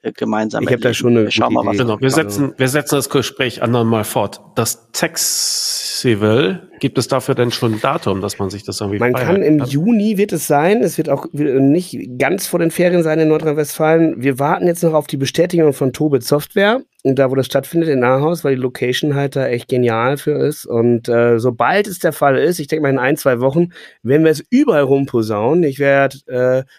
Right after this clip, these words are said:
Speaker 2: persönlich Olaf Klüver anrufen und, äh, werde dann auch der datev Bescheid geben, ob dann vielleicht, äh, ein paar Veranstaltungen nicht an dem Tag stattfinden dürfen. Wir haben heute die schöne Nachricht von Stefan Homberg ja noch mitbekommen, wann die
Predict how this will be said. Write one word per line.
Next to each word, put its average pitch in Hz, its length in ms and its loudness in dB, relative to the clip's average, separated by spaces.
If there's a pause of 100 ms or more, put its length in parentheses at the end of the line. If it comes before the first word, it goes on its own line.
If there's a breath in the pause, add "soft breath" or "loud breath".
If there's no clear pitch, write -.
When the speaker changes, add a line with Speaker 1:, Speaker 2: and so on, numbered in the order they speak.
(120 soft breath)
Speaker 2:
persönlich 165 500 2
Olaf 175 320 2
Klüver 131 340 2
anrufen 117 760 -2
und, 127 560 0
äh, 127 240 4 (380 loud breath)
werde 143 280 2
dann 147 180 2
auch 143 240 2
der 143 160 2
datev 156 420 2
Bescheid 151 360 -2
geben, 143 280 0
ob 135 220 -2
dann 135 340 4
vielleicht, 127 520 0
äh, 120 220 2 (140)
ein 131 100 -6
paar 135 180 0
Veranstaltungen 123 680 0
nicht 165 260 0
an 113 80 -2
dem 113 220 0
Tag 110 260 -6
stattfinden 107 460 -8
dürfen. 110 260 -6 (300 loud breath)
Wir 135 100 2
haben 151 80 4
heute 180 260 2
die 151 360 4
schöne 156 180 2
Nachricht 147 320 0
von 139 80 -8
Stefan 135 320 -2
Homberg 147 260 2
ja 135 100 0
noch 131 120 2
mitbekommen, 135 580 0
wann 117 220 4
die 113 320 0